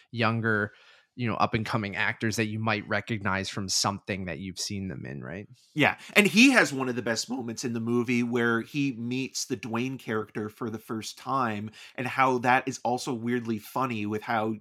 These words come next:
Speaker 2: you have, like, a documentary being made
Speaker 1: Right.
Speaker 2: about this family, you know, having to live, you know, with a pipeline going through their property. And so, like, that moment I feel is also as, as a, a weird sort of commentary on,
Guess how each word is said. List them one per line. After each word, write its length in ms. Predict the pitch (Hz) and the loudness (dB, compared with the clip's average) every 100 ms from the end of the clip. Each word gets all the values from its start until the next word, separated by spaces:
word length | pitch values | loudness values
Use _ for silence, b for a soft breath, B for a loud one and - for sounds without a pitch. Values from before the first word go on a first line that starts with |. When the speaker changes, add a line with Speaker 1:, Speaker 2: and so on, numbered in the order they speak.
| - | -6
Speaker 2:
you 160 | 117 | -4
have, 220 | 110 110 110 | 0 0 -2
like, 160 | 101 | -6
a 80 | 113 | -4
documentary 840 | 107 110 - 107 101 - 113 110 113 _ - | 0 0 0 -6 -8 -4 -4 -4 -8 _ -2
being 340 | 127 113 104 | 0 0 -2
made 160 | 107 110 | 0 4
Speaker 1:
Right. 280 | 92 90 | 4 2
Speaker 2:
about 340 | - 113 107 - B B _ | 2 2 2 -2 B B _
this 180 | 117 - | -2 -2
family, 680 | - 117 117 113 107 104 - B B | -2 0 0 -4 -4 -4 -8 B B
you 80 | 123 | -6
know, 140 | 110 | -4
having 360 | 101 117 110 107 | 0 0 0 -4
to 120 | 127 | -6
live, 480 | 110 110 113 104 98 _ b b | -4 0 0 0 -6 _ b b
you 140 | - 117 | -8 -6
know, 280 | 101 101 - | -4 -6 -8
with 400 | - 117 104 - | -4 -2 -2 -4
a 60 | 113 | -12
pipeline 580 | - 123 110 113 107 110 | -4 -4 -2 -6 -8 -6
going 280 | 113 107 | -6 -6
through 200 | 104 120 | -8 -8
their 140 | 110 98 | -4 -6
property. 640 | - 135 135 143 110 113 | 0 2 2 -2 -6 -6
And 240 | 113 110 110 | -6 -8 -6
so, 220 | - 117 | -4 -2
like, 200 | 110 110 - | -2 -4 -6
that 280 | 120 123 - | 0 0 2
moment 320 | 123 117 117 | -4 -4 -2
I 100 | 113 | -4
feel 340 | 110 123 110 107 | -4 -4 -2 -2
is 160 | 110 | -4
also 400 | 113 107 123 107 | -4 -6 -4 -6
as, 360 | 104 113 104 - | -4 -6 -6 -8
as 240 | 117 107 107 | -8 -8 -8
a, 120 | 113 107 - | -10 -10 -6
a 80 | 117 | -4
weird 400 | 113 120 123 117 | 0 0 0 -2
sort 160 | 120 | -8
of 80 | 113 | -8
commentary 760 | - 120 123 120 120 113 113 | -2 -2 -2 -4 0 2 2
on, 380 | 113 113 107 113 | 0 -2 -4 -6